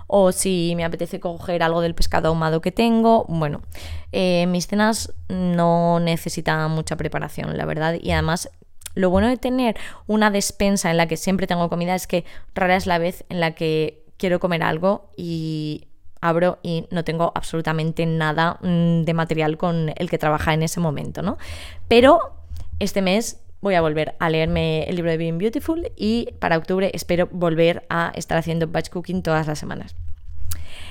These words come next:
El cuarto punto es llevar un estilo de vestir más arreglado en invierno, empezando por los pies.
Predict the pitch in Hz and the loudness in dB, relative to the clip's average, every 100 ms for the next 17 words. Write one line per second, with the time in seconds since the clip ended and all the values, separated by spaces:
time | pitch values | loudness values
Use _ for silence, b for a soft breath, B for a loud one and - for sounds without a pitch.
0 | B B - 214 208 202 190 - - 285 | B B 0 4 6 6 4 -2 0 4
1 | 339 320 330 330 285 208 254 254 262 - | 4 4 2 2 -4 -2 0 4 4 2
2 | - 214 226 - - 190 185 190 202 - | 2 2 2 -2 -8 0 4 6 4 0
3 | 196 180 - 180 175 160 165 - 220 202 | -4 -2 0 2 2 2 0 2 2 2
4 | - 202 202 - 175 165 165 170 160 156 | 0 2 2 0 0 2 2 2 0 -2
5 | 156 165 220 254 - 185 185 165 165 180 | -2 0 0 0 -2 0 0 0 0 -2
6 | 180 - 170 185 - - 165 156 165 - | -2 0 2 2 0 -4 0 2 0 -2
7 | - - - 156 - - | -10 -14 -10 -8 -6 -8